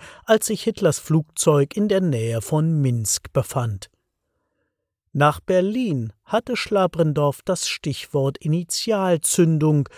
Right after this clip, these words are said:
über den bevorstehenden Anschlag als Auftakt für die Operation Walküre, den Staatsstreich, bereits durchgegeben.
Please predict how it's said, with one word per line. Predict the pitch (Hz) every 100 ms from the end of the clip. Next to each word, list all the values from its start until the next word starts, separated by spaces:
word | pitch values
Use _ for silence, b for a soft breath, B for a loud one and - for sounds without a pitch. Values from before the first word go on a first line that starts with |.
| B B -
über | 185 208
den | 202 202
bevorstehenden | 196 - 226 196 - 180 160 135 113
Anschlag | - 135 135 - 147 123 123 - -
als | 117 - -
Auftakt | - 185 185 - - 156 - -
für | 202
die | 185 -
Operation | 175 190 165 - - 135 135 127
Walküre, | 117 107 - - 160 143 127 131 120 b b b -
den | 98
Staatsstreich, | - - 147 113 - - - - 104 107 - b b b
bereits | 185 131 131 143 - -
durchgegeben. | - 117 107 - 127 101 110 101 113